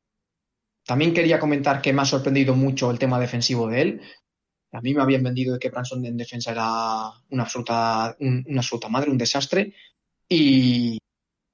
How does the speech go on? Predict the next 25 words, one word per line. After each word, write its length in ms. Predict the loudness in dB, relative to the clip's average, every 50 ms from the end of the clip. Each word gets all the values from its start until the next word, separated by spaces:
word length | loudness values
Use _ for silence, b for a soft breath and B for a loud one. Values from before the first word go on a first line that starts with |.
| _ _ _ _ _
tiene 220 | 0 2 4 4 2
este 1040 | 2 2 2 2 4 4 4 4 4 2 2 2 2 2 0 0 -2 -4 -6 -8 -8 -4
hándicap 420 | -2 -2 0 2 2 2 2 2
del 200 | 2 2 0 2
tema 180 | 0 0 2 2 2
de 80 | 2
altura, 420 | 2 2 2 2 2 2 0 -2 -2
pero 140 | 0 0 2
lo 100 | 2 0
suple 300 | -2 -4 -2 0 0 0
con, 300 | 2 0 0 0 -2 -6 -4
uno, 260 | -2 0 0 0 -2
intensidad, 560 | -4 -4 -4 -2 -2 0 0 2 2 2 2
dos, 340 | 4 2 2 2 2 -2 -6 -6
que 60 | -6
es 100 | -2 -2
una 180 | 0 0 0 0
puta 240 | -2 0 0 2
roca. 300 | 2 4 2 2 2 0
Es 120 | 0 0 0
como 220 | 2 2 2 4 4
Derek 260 | 2 2 0 -2 -4
Fisher. 380 | -6 -4 -4 -2 -2 -4 -4 -4 -2
Derek 220 | 0 0 0 0
Fisher, 360 | -2 -4 -2 -2 -2 -4 -4